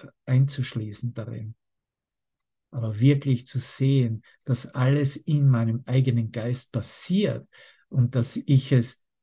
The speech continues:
als Gedanke da gehalten habe, als ein Trennungsgedanke von meiner Quelle, das sich als Angriff und Verteidigung und Gegenangriff zeigt,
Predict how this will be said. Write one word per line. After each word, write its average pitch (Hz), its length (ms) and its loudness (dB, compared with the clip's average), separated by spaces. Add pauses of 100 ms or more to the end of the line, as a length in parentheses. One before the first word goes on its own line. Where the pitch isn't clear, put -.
(120)
als 131 340 4
Gedanke 120 840 -2
da 117 140 -2
gehalten 123 800 0
habe, 98 460 -8 (440)
als 127 280 4
ein 113 340 0
Trennungsgedanke 127 1080 2
von 120 320 2
meiner 107 280 -2
Quelle, 139 500 2
das 123 280 -4
sich 135 280 -2
als 120 340 -8 (160)
Angriff 131 480 2
und 117 120 -2
Verteidigung 117 760 -4
und 107 120 -8
Gegenangriff 120 720 -2
zeigt, 113 420 -8